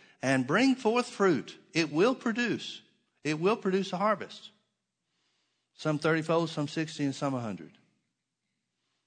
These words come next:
Notice over in verse thirty. It says, "Whereunto shall we liken the kingdom of God?" What's the kingdom of God like? "Or with what comparison shall we compare it?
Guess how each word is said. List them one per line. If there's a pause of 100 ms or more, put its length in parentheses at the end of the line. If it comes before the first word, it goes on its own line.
(1080)
Notice
over
in
verse
thirty. (2000)
It
says,
"Whereunto
shall
we
liken
the
kingdom
of
God?"
What's
the
kingdom
of
God
like? (720)
"Or
with
what
comparison
shall
we
compare
it?